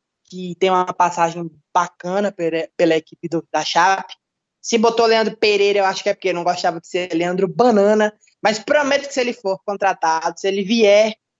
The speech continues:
vou chamá-lo de Leandro Banana em protesto a essa mudança de nome.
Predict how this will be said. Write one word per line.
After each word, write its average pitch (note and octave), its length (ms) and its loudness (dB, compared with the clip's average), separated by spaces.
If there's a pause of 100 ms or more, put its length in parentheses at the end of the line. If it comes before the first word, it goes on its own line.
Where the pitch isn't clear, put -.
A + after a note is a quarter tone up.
vou G3+ 220 2 (260)
chamá-lo G3+ 440 0
de G#3+ 100 0
Leandro A3 300 0
Banana A3+ 760 -2 (360)
em G#3 100 0
protesto G#3+ 580 0
a G3 40 -8
essa G#3 160 -2
mudança G3 400 -2
de F#3 100 -4
nome. D3 280 -8